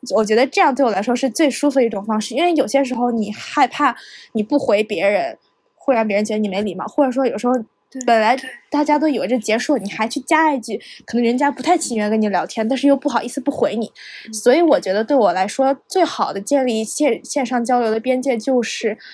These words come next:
Speaker 1: 清楚直接表达每个人的需求和敏感点，而不是在那儿，呃，推诿或者是犹-，犹豫，然后其实大家两边都不太舒服。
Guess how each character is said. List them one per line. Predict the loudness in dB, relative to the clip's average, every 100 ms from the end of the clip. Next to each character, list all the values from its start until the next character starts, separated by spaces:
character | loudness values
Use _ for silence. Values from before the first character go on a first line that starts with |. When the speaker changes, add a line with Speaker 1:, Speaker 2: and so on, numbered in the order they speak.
| -12
Speaker 1:
清 | -6 -4 -4
楚 | -2 -2
直 | 0
接 | -2 0
表 | -2
达 | -2 -2
每 | -2 0
个 |
人 | 0 0
的 | -4
需 | -4 -6
求 | -2 -2
和 | -2
敏 | -2 -2
感 | 0 -2
点， | -4 -8 -2
而 | -2
不 | -2 -4
是 | -4 -2 -2 0
在 | -2
那 | 0 -2
儿， | -4 -10 -20 -20 -6
呃， | -2 0 2 0 0 -4 -10
推 | -2 2 4
诿 | 2 -2 -4 -10
或 | -6 -2
者 | -2
是 | -2 -6 -6 0
犹-， | 0 2
犹 | 0 0
豫， | 2 2
然 | 2 0
后 | -2 -8 _ _ -8
其 | 0
实 | 2
大 | 2
家 | 2 0
两 | 0
边 | -4 -4
都 |
不 | -4 -4
太 | -6
舒 | -8 -10
服。 | -12